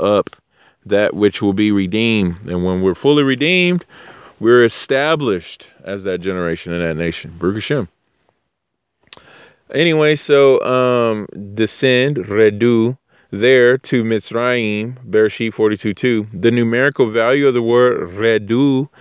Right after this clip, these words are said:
is two ten, alluding to the two hundred and ten years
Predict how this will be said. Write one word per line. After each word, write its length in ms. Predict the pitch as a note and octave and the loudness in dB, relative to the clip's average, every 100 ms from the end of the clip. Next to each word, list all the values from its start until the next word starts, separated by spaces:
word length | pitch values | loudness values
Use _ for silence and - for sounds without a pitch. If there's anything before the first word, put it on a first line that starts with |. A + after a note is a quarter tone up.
| - - _ A2+ | -20 -20 _ 0
is 540 | C3 C3 C3 B2+ - - | 4 6 4 2 -6 -10
two 240 | - B2 | -2 -2
ten, 500 | A2 C#3+ D3 B2+ B2+ - | 0 0 0 0 -2 -2
alluding 400 | A2+ B2 B2+ A#2 | 0 2 2 0
to 120 | B2 | 0
the 100 | A2+ | 0
two 200 | - B2+ | 0 0
hundred 200 | B2 A#2 | 2 0
and 120 | A2 | -2
ten 260 | - A#2+ A2+ | -2 -2 0
years 460 | B2 C#3 B2+ B2 | 0 2 2 0